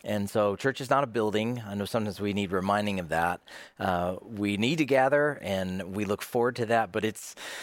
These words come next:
it's not the end-all, be-all. We have, uh, the living God living in our hearts, and the body of Christ is, uh, deployed at the moment. And so we're gonna keep trusting the Lord,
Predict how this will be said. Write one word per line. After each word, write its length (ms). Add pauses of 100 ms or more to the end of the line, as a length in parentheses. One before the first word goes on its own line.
(500)
it's 220
not 220
the 160
end-all, 300
be-all. 420
We 180
have, 400 (100)
uh, 200
the 180
living 460
God 300
living 440
in 140
our 100
hearts, 720 (220)
and 320
the 40
body 240
of 120
Christ 560 (240)
is, 440
uh, 220
deployed 880
at 160
the 80
moment. 420
And 160
so 320 (320)
we're 120
gonna 100
keep 160
trusting 380
the 80
Lord, 480